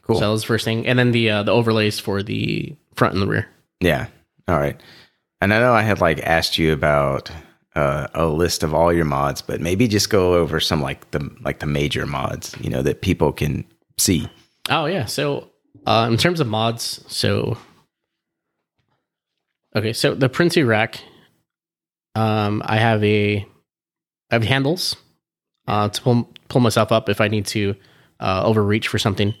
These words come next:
Speaker 1: Yeah.
Speaker 2: Um, a couple of load panels that are also up there
Speaker 1: Uh-huh.
Speaker 2: to help secure any boxes that I have on top.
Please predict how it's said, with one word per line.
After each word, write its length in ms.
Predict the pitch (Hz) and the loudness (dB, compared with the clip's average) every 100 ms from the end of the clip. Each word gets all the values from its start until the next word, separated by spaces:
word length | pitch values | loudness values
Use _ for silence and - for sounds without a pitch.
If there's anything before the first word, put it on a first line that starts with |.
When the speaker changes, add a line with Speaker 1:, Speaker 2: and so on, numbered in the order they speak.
| _ _ _ _ _ | _ _ _ _ _
Speaker 1:
Yeah. 200 | 101 104 | -16 -6
Speaker 2:
Um, 260 | 107 98 110 | 0 2 2
a 100 | - _ _ - | -2 _ _ -4
couple 260 | 151 170 | 2 4
of 60 | 131 | 4
load 240 | 113 113 | 4 2
panels 540 | 113 107 107 - - 170 - | 2 0 0 -4 -10 -12 -4
that 180 | 107 | 0
are 80 | 104 | 2
also 240 | 98 - 120 | 2 2 -2
up 100 | - | 0
there 220 | 135 156 _ _ _ | -2 -4 _ _ _
Speaker 1:
Uh-huh. 200 | 90 87 | -2 0
Speaker 2:
to 40 | 92 | -2
help 160 | 107 | -4
secure 680 | - 107 - 110 101 101 98 - | -8 -12 -6 -2 0 0 -4 -6
any 220 | 104 104 | -2 0
boxes 360 | 104 98 - 104 | 2 0 0 -2
that 80 | |
I 40 | 101 | -2
have 120 | 101 | 0
on 100 | 107 | -2
top. 240 | 113 107 | -2 -6